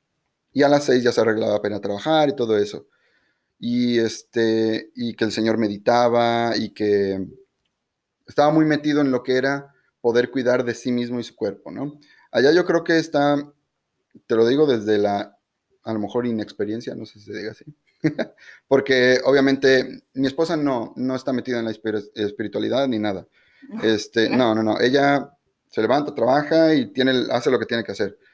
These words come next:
Speaker 1: Y mis suegros igual. Entonces no sabría decirte tampoco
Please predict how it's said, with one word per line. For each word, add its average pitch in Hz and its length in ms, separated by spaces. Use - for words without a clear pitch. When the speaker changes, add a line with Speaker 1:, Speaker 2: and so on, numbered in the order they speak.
Speaker 1:
Y 143 120
mis 147 140
suegros 143 280
igual. 127 340
Entonces 127 380
no 131 120
sabría 127 300
decirte 120 340
tampoco 113 600